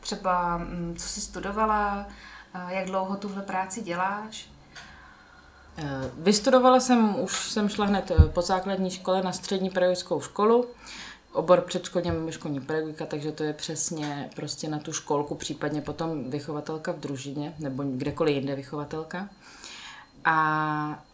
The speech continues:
Speaker 2: pak jsem vlastně hned po maturitě nastoupila do práce, pracovala jsem tři roky, během toho jsem teda ještě začala dálkově studovat, eh, vysokou školu, kde jsem stejný obor vystudovala na vysoké škole, bakalářský teda obor.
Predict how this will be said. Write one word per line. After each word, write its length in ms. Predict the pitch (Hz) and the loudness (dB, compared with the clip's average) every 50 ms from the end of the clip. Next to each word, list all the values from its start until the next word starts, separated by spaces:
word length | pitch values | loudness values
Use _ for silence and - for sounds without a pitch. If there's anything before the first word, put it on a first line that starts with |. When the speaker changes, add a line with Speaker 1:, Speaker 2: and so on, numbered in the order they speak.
| _ _ _ - - - _ _ _ | _ _ _ -20 -20 -20 _ _ _
Speaker 2:
pak 140 | - 208 208 | 4 4 6
jsem 160 | 208 220 214 | 6 4 4
vlastně 260 | 208 208 202 - 226 | 4 4 4 6 6
hned 200 | 208 214 208 208 | 6 6 4 2
po 80 | - 208 | 2 4
maturitě 420 | 208 208 208 214 208 202 202 202 | 4 4 4 2 0 0 2 0
nastoupila 500 | 196 190 185 - - 202 202 190 180 147 | 0 0 0 -2 -2 -4 -2 0 -2 -2
do 120 | 131 143 139 | -2 -4 -2
práce, 560 | - 202 214 220 220 226 - - - 247 233 | 2 6 6 6 6 6 2 2 2 2 2
pracovala 480 | 220 - 202 202 - 214 196 208 202 | 2 0 -2 -2 -2 -2 0 0 0
jsem 220 | 202 - 214 202 190 | 0 0 -2 -2 -2
tři 220 | - - - 185 165 | -4 -2 -2 0 0
roky, 360 | 156 147 - - - 175 175 | 0 -2 -4 -6 -8 -4 0
během 280 | 180 185 185 185 190 | 2 4 4 4 2
toho 240 | 185 190 180 180 185 | 2 0 0 0 0
jsem 260 | 180 - 185 185 185 | 0 0 -2 -2 -2
teda 160 | 170 - 185 180 | -2 -2 -2 -2
ještě 300 | - 180 - - - 175 | -2 -4 -6 -6 -4 -4
začala 340 | 170 160 - - 185 180 | -4 -4 -2 -2 0 0
dálkově 480 | 175 175 170 165 165 - 185 170 180 175 | 2 2 0 0 -2 -4 -2 0 0 0
studovat, 680 | 170 - - 185 175 170 180 170 175 151 - - - - - - - - - - - - - | 0 -2 -4 -4 -2 0 0 0 0 -2 -2 -6 -12 -18 -20 -20 -20 -20 -20 -8 -6 -6 -4
eh, 60 | 143 143 143 139 139 139 139 135 | -4 -6 -6 -6 -6 -6 -8 -6
vysokou 500 | 131 151 147 - 208 196 202 208 208 208 | -4 -2 0 0 0 4 4 4 4 4
školu, 360 | 208 - - - 214 208 202 | 0 -2 2 6 6 6 6
kde 120 | 196 190 180 | 4 2 0
jsem 200 | - 196 185 175 | 0 0 2 0
stejný 400 | - - 190 175 180 180 185 - | 2 4 4 4 4 2 2 0
obor 220 | 185 175 185 180 | 4 4 4 4
vystudovala 520 | 170 165 - - - 175 175 165 170 165 165 | 4 0 -4 -4 -2 0 0 0 0 -2 -4
na 100 | 165 156 | -4 -4
vysoké 420 | 156 151 - 170 160 - 165 156 | -4 -4 -4 -4 -4 -6 -6 -6
škole, 420 | 147 - - - 151 151 156 156 - - - - - - - - - - - | -6 -6 -4 -2 0 0 -2 -2 -6 -12 -20 -20 -20 -20 -18 -18 -18 -12 -2
bakalářský 720 | 139 151 151 - - 156 151 147 147 143 - - - 175 170 | 2 2 2 4 4 2 2 2 0 -2 -4 -6 -6 -8 -4
teda 340 | - 170 165 165 160 170 180 - - - - - - - - - - - | -4 -2 -2 -2 -4 -6 -8 -12 -16 -16 -16 -16 -16 -16 -18 -18 -16 -6
obor. 480 | - - 175 165 175 170 165 170 185 | -2 -2 2 4 4 4 4 2 -2